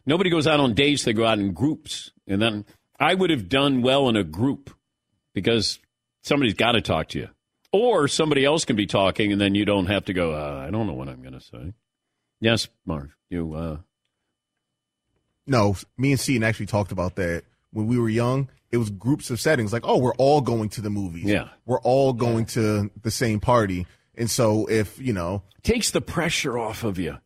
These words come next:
Speaker 2: Yeah, you know, Alyssa Roberts is gonna be there.
Speaker 1: Whoa.
Speaker 2: Okay, I'm gonna see what's up.
Speaker 1: All right.
Speaker 2: Yeah.
Speaker 1: Who's who? What's what?
Speaker 2: Yep, and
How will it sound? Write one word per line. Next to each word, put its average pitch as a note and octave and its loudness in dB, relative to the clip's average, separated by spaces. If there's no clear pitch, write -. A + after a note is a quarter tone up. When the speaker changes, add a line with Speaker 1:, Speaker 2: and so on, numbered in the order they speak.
Speaker 2:
Yeah, E3+ 2
you B2 0
know, B2+ 0
Alyssa C#3 2
Roberts E3 2
is B2+ -2
gonna A#2+ 2
be A#2+ 0
there. A#2 4
Speaker 1:
Whoa. F3+ 2
Speaker 2:
Okay, F3+ 2
I'm E3 2
gonna E3 0
see F3+ 0
what's F3 2
up. G#3+ 4
Speaker 1:
All D3+ 4
right. G#3+ 4
Speaker 2:
Yeah. G3+ 4
Speaker 1:
Who's F#3+ 4
who? B3 4
What's F#3+ 2
what? G3+ 2
Speaker 2:
Yep, E3 4
and B2 2